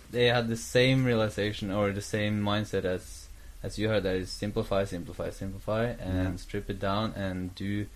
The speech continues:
Speaker 1: what you want right now.
Speaker 2: Yeah,
Speaker 1: And
Speaker 2: exactly.
Speaker 1: everybody should do what they want right now, 'cause like I
Speaker 2: Yeah.
Speaker 1: al-, always say on my, on my workshops and stuff, if you do something four days or more that you don't love to do, like, really love to do, then you have to change your life.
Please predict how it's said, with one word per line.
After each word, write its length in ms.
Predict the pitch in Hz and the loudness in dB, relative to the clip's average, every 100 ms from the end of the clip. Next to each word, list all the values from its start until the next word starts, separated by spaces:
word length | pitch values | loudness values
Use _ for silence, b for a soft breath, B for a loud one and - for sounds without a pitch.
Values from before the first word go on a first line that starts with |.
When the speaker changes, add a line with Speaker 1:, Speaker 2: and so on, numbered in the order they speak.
| b b b | b b b
Speaker 1:
what 240 | 98 - | -6 -4
you 80 | 98 | -4
want 400 | 92 95 90 - - - | -2 -2 -4 -10 -14 -2
right 240 | 95 101 | 0 0
now. 300 | 107 190 165 - - - - - - | 2 2 0 -6 -20 -20 -20 -12 -2
Speaker 2:
Yeah, 160 | 104 | 0
Speaker 1:
And 160 | 85 - | 0 0
Speaker 2:
exactly. 320 | 95 175 - | 4 6 6
Speaker 1:
everybody 300 | 202 233 226 | 4 6 6
should 180 | 220 175 | 6 2
do 140 | 170 | 4
what 160 | 160 156 | 6 6
they 80 | 135 | 8
want 260 | 127 117 | 8 8
right 140 | 117 110 | 6 6
now, 200 | 107 98 | 6 6
'cause 300 | - 120 117 B B B B B B B B - - | 6 6 4 B B B B B B B B -8 6
like 320 | 147 151 - | 6 6 4
I 100 | 135 | 4
Speaker 2:
Yeah. 120 | 123 - | 6 4
Speaker 1:
al-, 60 | |
always 320 | 131 143 139 135 | 4 8 6 8
say 160 | 131 | 6
on 120 | 127 | 8
my, 320 | 120 110 107 - | 6 6 4 2
on 100 | 104 | 0
my 140 | 104 | 2
workshops 360 | 104 139 160 160 | 4 4 4 2
and 80 | 170 | 2
stuff, 280 | 160 165 - | 4 4 2
if 120 | 110 110 | -4 0
you 60 | |
do 180 | 110 123 | 2 4
something 680 | 139 147 151 160 160 160 120 | 6 6 4 4 2 2 -2
four 420 | - - - 120 123 | -6 -6 6 10 12
days 260 | 117 117 | 10 10
or 40 | 110 | 8
more 220 | 98 123 | 6 6
that 200 | 107 - | 4 2
you 80 | 104 | 2
don't 440 | 95 98 95 95 | 2 2 2 4
love 320 | 107 123 139 143 - - | 6 6 4 -2 -8 -6
to 120 | - | 0
do, 280 | 110 113 165 - - - | 2 4 2 0 -12 -6
like, 140 | - 110 | -2 2
really 340 | 110 117 113 - | 4 4 2 -2
love 500 | 113 113 135 151 143 | -2 2 6 6 4
to 100 | - | 2
do, 220 | 120 147 180 B B B B B - | 4 4 2 B B B B B -8
then 80 | 104 | -2
you 60 | 101 | -2
have 120 | 98 | -2
to 60 | 98 | -6
change 340 | - 98 95 | -4 -4 -2
your 80 | 92 | -4
life. 340 | 131 170 - | -2 -4 -8